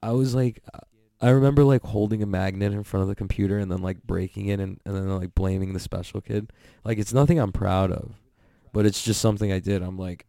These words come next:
I always had a patsy. Like, I always had a scapegoat. Like, I'm like, "It's that kid in the red fucking sweater." And he always wore a red sweater. And I'm like, "It was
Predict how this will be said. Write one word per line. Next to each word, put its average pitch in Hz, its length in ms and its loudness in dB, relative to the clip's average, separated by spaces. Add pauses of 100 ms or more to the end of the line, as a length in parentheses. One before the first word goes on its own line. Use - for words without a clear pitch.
I 120 240 2
always 123 240 4
had 110 160 0
a - 20 -4
patsy. 98 540 -2
Like, 98 160 -4
I 104 80 2
always 107 160 4
had 110 100 4
a 98 40 2
scapegoat. - 580 -6 (500)
Like, 104 160 -6
I'm 98 140 -6
like, 95 160 -6
"It's 101 220 -8
that 107 120 -2
kid 104 220 0
in 95 100 -2
the 92 80 -2
red 90 220 -2
fucking 90 260 -12
sweater." - 380 -16 (600)
And 110 140 0
he 107 100 4
always 101 400 6
wore 101 280 4
a - 20 2
red 95 220 -2
sweater. 90 260 -4
And 87 200 -10
I'm 85 120 -18
like, 82 140 -18
"It 104 80 -10
was 98 160 -8